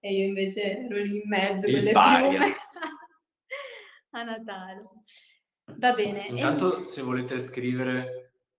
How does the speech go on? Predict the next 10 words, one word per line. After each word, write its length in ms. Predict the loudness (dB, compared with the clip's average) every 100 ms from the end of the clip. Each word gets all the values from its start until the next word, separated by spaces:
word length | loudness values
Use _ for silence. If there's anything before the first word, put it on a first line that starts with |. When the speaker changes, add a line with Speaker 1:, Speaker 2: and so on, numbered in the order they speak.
| _ _
Speaker 2:
ehm, 680 | -12 -10 -8 -10 -8 -6 -4 -4 -6 -2
se 120 | 4
avete 200 | 6 8
delle 180 | 8 6
domande, 460 | 6 6 6 2
volete 280 | -2 -4 -4
scrivere, 600 | -10 -8 -6 -2 -2 -2
o 140 | -4 -8
se 160 | -14
qualcuno 720 | -12 -12 -12 -12 -6 -6 -8